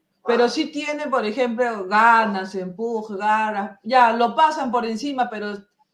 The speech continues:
sigue, no te quedas, o sea,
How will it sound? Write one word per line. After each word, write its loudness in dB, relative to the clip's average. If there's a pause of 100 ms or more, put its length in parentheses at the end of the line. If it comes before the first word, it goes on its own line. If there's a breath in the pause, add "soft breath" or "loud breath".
sigue, -8 (520)
no -2
te -2
quedas, -2
o -8
sea, -6